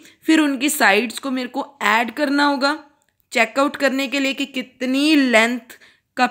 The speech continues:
पीस मैं लूँ किसका, टेप का, ताकि मैं इसके फोर साइड्स पर टेप लगा सकूँ। ओके, so इस टाइप के लिए अंडरस्टैंड करो। देखो सेम अब यहाँ पर क्या है, एक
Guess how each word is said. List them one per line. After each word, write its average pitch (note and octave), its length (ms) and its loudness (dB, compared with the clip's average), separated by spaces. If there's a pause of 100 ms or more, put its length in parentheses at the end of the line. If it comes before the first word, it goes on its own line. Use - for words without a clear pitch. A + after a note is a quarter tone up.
(140)
पीस C4+ 480 2
मैं G#3+ 240 -2
लूँ A#3+ 300 0 (440)
किसका, C#4 380 2 (340)
टेप C#4+ 380 -2
का, B3+ 160 2
ताकि A3 380 -4
मैं A3 140 -6
इसके G#3+ 280 -8
फोर G#3+ 300 -6
साइड्स E3+ 340 -6
पर G#3+ 140 -4
टेप G3 440 -4 (260)
लगा E3+ 340 2
सकूँ। - 340 -14 (340)
ओके, C#4+ 320 -2 (460)
so - 100 -6
इस A3 260 -2
टाइप G3+ 280 0
के G3+ 80 0
लिए G3 140 -4
अंडरस्टैंड G3 600 -4
करो। G3 220 -2
देखो F#3 360 -6 (640)
सेम D4+ 380 4
अब C#4+ 120 2
यहाँ C4+ 280 4
पर C4 120 0
क्या C4 180 2
है, C4+ 80 2
एक A#3 360 -4